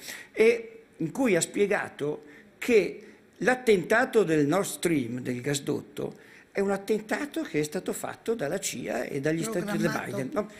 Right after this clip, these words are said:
Speaker 1: Ah, è uno scoop. Eh,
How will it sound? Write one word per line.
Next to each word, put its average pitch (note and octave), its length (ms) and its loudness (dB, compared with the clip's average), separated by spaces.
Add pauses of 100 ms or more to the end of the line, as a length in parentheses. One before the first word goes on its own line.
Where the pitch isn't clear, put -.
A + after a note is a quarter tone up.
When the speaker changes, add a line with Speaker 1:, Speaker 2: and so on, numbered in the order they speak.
(300)
Speaker 1:
Ah, A#3 240 0
è A#3+ 80 2
uno A#3+ 180 8
scoop. F#3 580 0 (720)
Eh, F3 320 0